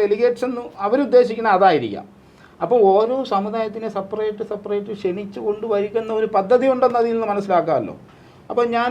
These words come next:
മനസ്സിലാക്കിയ ഒന്ന് രണ്ട് ദളിത് സംഘടനാ നേതാക്കൾക്ക് ഇതേപോലെ ക്ഷണം കിട്ടിയിട്ടുണ്ട്, എനിക്കറിയാവുന്ന. അപ്പോൾ ഇത് ഓരോ സമുദായത്തിലെ നേതാക്കളെ ഗവൺമെൻറ്റുമായി അടുപ്പിക്കുന്നതിനുള്ള ഒരു ഊടുവഴി അവർ തിരഞ്ഞെടുത്തിരിക്കുകയാണ്. അതൊരു രാഷ്ട്രീയ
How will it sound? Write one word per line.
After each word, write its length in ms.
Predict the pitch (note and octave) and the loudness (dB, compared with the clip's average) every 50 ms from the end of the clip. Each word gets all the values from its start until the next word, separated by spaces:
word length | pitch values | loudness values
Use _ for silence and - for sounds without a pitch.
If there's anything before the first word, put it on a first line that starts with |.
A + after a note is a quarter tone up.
| B3+ B3+ B3+ | 0 -2 -2
മനസ്സിലാക്കിയ 520 | B3 A#3 - A3+ A#3 A#3 A#3 A3+ A#3 A#3 A#3 A#3 A3+ A3 A3 | -2 -4 -4 0 0 0 2 2 2 2 2 2 2 0 0
ഒന്ന് 140 | G#3+ A3 A3+ A3 | 0 -2 -4 -4
രണ്ട് 180 | G#3+ G#3 A3 A3 G#3 F#3 | -2 -2 0 0 0 2
ദളിത് 260 | G#3 G3+ G#3 G3+ G#3 A3 F#3+ | 2 0 0 0 0 0 0
സംഘടനാ 320 | G3 F#3 F#3+ F#3+ F#3 F#3 F3+ F3 E3 | 0 -2 -2 -2 -2 -2 0 0 0
നേതാക്കൾക്ക് 520 | D#3+ D3+ D3+ C#3+ - - C#3+ C3+ C#3 D#3 D3 | 0 0 0 0 -2 -4 -8 -8 -6 -4 0
ഇതേപോലെ 340 | C3+ D3+ D3 - D3 C#3 C3+ C3+ | 0 0 0 0 0 -2 -4 -4
ക്ഷണം 220 | - D3+ C3+ B2 A#2 A2+ | -4 -6 -6 -6 -6 -6
കിട്ടിയിട്ടുണ്ട്, 440 | G#2 G2+ G2 F#2+ G2 E2+ F2 - - - - - - - | -8 -10 -12 -12 -12 -14 -14 -14 -16 -16 -20 -14 -10 -8
എനിക്കറിയാവുന്ന. 600 | E3+ G3 G3 G#3+ G3+ G3+ A3 G3+ E3 B2 - - - - - - - - - - - | -8 -2 2 4 4 6 6 6 4 2 -2 -8 -14 -18 -20 -20 -20 -20 -20 -14 -8
അപ്പോൾ 140 | D#3+ F#3+ A3+ A3+ G#3+ | -2 0 0 0 0
ഇത് 120 | C4 D4 D4+ F4 - G3+ F3+ F3 | 0 -2 -2 -4 -4 -2 0 2
ഓരോ 240 | F#3 G#3 G#3+ A3+ B3 C#4 C4+ - - | 2 4 4 4 4 4 2 0 0
സമുദായത്തിലെ 640 | E3 E3 F3 F#3+ G3 G3 G3+ G3+ G3+ G3+ F3+ G3 G3 F3+ D#3 | -2 -2 -2 0 0 0 -2 -2 -2 -2 -2 -2 -2 -2 -2
നേതാക്കളെ 640 | D3+ D3+ D#3+ D#3+ E3+ F3 F3 E3+ F3 F3+ F3 F3 F3 D3+ D3 | 0 0 0 0 2 0 0 0 -2 -4 -2 -2 -2 0 0
ഗവൺമെൻറ്റുമായി 840 | C#3+ D3 D#3 D#3+ D#3+ D#3+ D#3+ D#3 E3 D#3+ D#3+ D#3 D#3 D#3 D#3+ D#3+ D3+ B2+ | -2 -2 -2 -4 -4 -4 -4 -4 -4 -2 -2 0 0 0 0 0 -2 -2
അടുപ്പിക്കുന്നതിനുള്ള 920 | B2+ C#3 C3+ C3+ D#3+ D3+ D#3 D#3+ D#3 D#3+ D#3 D3 D3 C#3+ C#3 C3+ C3+ C#3 C#3 C3+ B2 B2 | -2 -4 -4 -6 -6 -6 -4 -4 -4 -4 -6 -6 -6 -6 -6 -6 -6 -4 -4 -4 -4 -4
ഒരു 140 | B2+ C3+ D#3 E3+ - - - - - - - - - - - D#3 E3 A3 | -4 -4 -6 -6 -10 -14 -20 -20 -20 -20 -20 -20 -20 -10 -2 0 2 4
ഊടുവഴി 540 | C#4 D4 D4+ D4 A#3+ G3 F3+ F#3 G#3 G3+ F#3+ F#3 - - E3 | 4 4 4 6 6 6 6 6 4 2 -2 -2 -4 -6 -4
അവർ 140 | D#3+ D#3+ D#3 - - | -4 -4 -4 -4 -4
തിരഞ്ഞെടുത്തിരിക്കുകയാണ്. 720 | C3+ C#3 C#3 C#3 C3 B2+ B2+ A2+ G#2+ F#2+ D#2 D2+ - - - - - - - - | -4 -2 -4 -4 -4 -6 -8 -10 -10 -10 -12 -14 -16 -20 -20 -20 -20 -20 -16 -2
അതൊരു 260 | G#3 B3+ C4+ C4+ C#4 C4+ - F#4+ - - - - F3 F#3 | 0 0 0 0 -2 -4 -6 -8 -10 -10 -10 -6 -2 -2
രാഷ്ട്രീയ 540 | G3 A#3 A3+ - - C#4 C4+ C4+ C4+ C4+ | -2 -2 -2 -4 -6 -4 -2 0 2 4